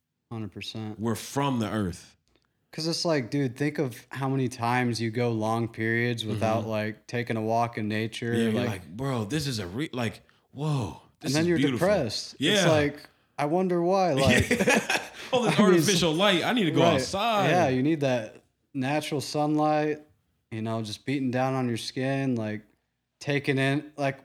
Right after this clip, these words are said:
Speaker 1: uh, me and, uh, my friend Joy, we just watched this documentary called Earthing,
Speaker 2: Mm-hmm.
Speaker 1: which is, like,
Speaker 2: Putting your feet in the dirt?
Speaker 1: putting your feet in the dirt and, like, recharging and, like,
Speaker 2: Yes.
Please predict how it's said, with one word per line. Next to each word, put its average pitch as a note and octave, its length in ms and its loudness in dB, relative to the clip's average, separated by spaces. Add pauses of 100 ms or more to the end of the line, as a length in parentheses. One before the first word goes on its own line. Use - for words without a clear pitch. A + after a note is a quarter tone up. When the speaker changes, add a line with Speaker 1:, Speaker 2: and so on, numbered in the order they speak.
(140)
Speaker 1:
uh, A2 440 -2 (800)
me D3 220 0
and, C3+ 160 2
uh, A#2 260 0
my A2+ 140 -2
friend B2+ 320 -2
Joy, B2 320 0
we B2 100 0
just B2+ 240 -2
watched A#2 320 -2
this A2 220 -6
documentary A2 720 -4
called G2 300 -8
Earthing, G2+ 680 -6
Speaker 2:
Mm-hmm. G#2 640 -8
Speaker 1:
which A#2 260 -2
is, A2+ 180 -4
like, A2+ 400 0
Speaker 2:
Putting B2 240 0
your A2+ 80 -2
feet A#2 260 -4
in A2+ 80 -4
the G#2 80 -4
dirt? B2 400 -4
Speaker 1:
putting E3+ 220 0
your D3 100 2
feet D#3 260 2
in D#3 60 0
the C#3 100 2
dirt B2+ 400 0
and, A#2+ 120 -2
like, A#2 200 -2
recharging A#2+ 920 0
and, G#2+ 200 -4
like, G#2+ 260 0
Speaker 2:
Yes. F#2+ 640 -6